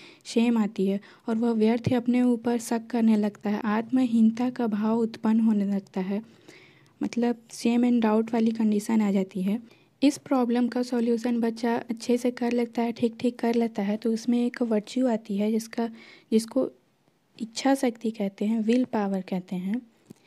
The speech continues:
इच्छा शक्ति मतलब एक ऐसी शक्ति होती है जिसके कारण बच्चा अपनी रुचि के अनुसार स्वतंत्र होकर कार्य करता है। उसमें आत्मनियंत्रण, आत्मसंयम, सेल्फ कंट्रोल का गुण विकसित होता है।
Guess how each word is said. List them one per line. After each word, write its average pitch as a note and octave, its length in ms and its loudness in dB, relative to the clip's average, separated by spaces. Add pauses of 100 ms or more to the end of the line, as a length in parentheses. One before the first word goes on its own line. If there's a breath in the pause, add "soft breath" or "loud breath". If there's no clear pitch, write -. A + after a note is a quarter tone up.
(340 loud breath)
इच्छा B3 320 -4
शक्ति B3+ 440 -2
मतलब B3 380 0
एक B3 240 -2
ऐसी A3 280 0
शक्ति B3 380 -4
होती A3+ 280 -2
है G#3 140 -2
जिसके A3 320 -4
कारण A3+ 380 0
बच्चा A3+ 360 -2
अपनी A3+ 260 -4
रुचि G#3+ 320 -2
के B3 140 -6
अनुसार A3+ 400 -2
स्वतंत्र A#3 520 -4
होकर A3+ 340 -2
कार्य A3 360 -2
करता G3 320 -6
है। G3 140 -2
उसमें G#3+ 300 -2
आत्मनियंत्रण, A3 1080 0 (500 loud breath)
आत्मसंयम, A3 920 0
सेल्फ A3 300 -2
कंट्रोल A3+ 360 0
का A3 140 -4
गुण A3 240 2
विकसित A3 520 -2
होता F3 200 -12
है। F3 160 -8